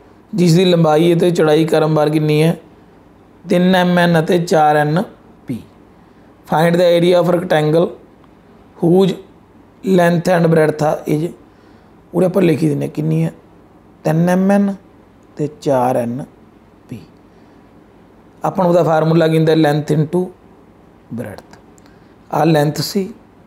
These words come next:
ਆਹ ਕੀ ਸੀ? breadth। ਕਰ ਦਿਓ ਜੀ ਗੁਣਾ, ਤਿੰਨ ਚੌਕੇ ਬਾਰਾਂ। ਐਮ ਕਿੰਨੀਆਂ ਨੇ?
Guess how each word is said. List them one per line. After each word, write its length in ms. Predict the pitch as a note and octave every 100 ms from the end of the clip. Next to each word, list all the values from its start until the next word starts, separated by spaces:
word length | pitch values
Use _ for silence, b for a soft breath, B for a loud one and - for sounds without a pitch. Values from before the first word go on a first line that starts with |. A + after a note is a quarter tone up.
| - - - -
ਆਹ 120 | D3+
ਕੀ 180 | E3+ F3
ਸੀ? 220 | E3 D#3 - _ _ _ _ - - - - - _ _ - C3
breadth। 360 | A2+ F#2+ - - b b b b -
ਕਰ 160 | F3+ E3+
ਦਿਓ 180 | D#3+ D#3+
ਜੀ 120 | D#3
ਗੁਣਾ, 180 | D#3 E3+
ਤਿੰਨ 300 | F3 F3+ E3
ਚੌਕੇ 460 | F3+ F3 F#3+ F3+ - - - - _ - - - B2+
ਬਾਰਾਂ। 300 | A2 G2 D2 - - - B B B B _ -
ਐਮ 260 | E3 F3+
ਕਿੰਨੀਆਂ 340 | E3+ F3 F3 F3
ਨੇ? 200 | F3